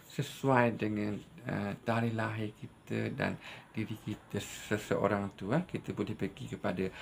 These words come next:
pakar batu pula, eh. Jadi, kita tak boleh percaya, eh, terus, eh, dengan tu. Kita, eh, eh, percaya kepada Allah lah.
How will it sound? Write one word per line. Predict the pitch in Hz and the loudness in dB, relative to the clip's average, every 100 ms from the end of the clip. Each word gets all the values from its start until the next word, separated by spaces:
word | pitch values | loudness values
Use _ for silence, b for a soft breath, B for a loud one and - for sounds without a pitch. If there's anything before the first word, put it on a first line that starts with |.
| B B - | B B -6
pakar | 113 107 - 113 110 | -6 -6 -4 -2 -2
batu | - 107 - - - 120 - | -4 -8 -10 -16 -14 -12 -12
pula, | - 170 - - | -8 -8 -6 -4
eh. | 175 - - - B B B B - | -4 -6 -16 -16 B B B B -4
Jadi, | 120 | 0
kita | 147 165 147 | 4 6 6
tak | 120 | 6
boleh | 123 123 | 6 2
percaya, | - 131 123 123 | 4 8 10 8
eh, | 120 - 110 110 | 4 2 2 2
terus, | 135 131 117 - | 2 4 4 2
eh, | - 107 104 | 2 4 2
dengan | 101 104 107 | 0 -4 -4
tu. | - 170 | -6 -4
Kita, | 110 - 113 110 | -6 -2 0 0
eh, | - 101 107 110 B B B - - - | 0 -2 -2 -4 B B B -16 -12 -2
eh, | 101 104 | 0 0
percaya | 92 - 113 120 | -2 0 4 4
kepada | 117 - 101 107 - | 2 -2 0 0 0
Allah | - 104 101 113 | 0 -2 -2 0
lah. | 131 165 | 4 4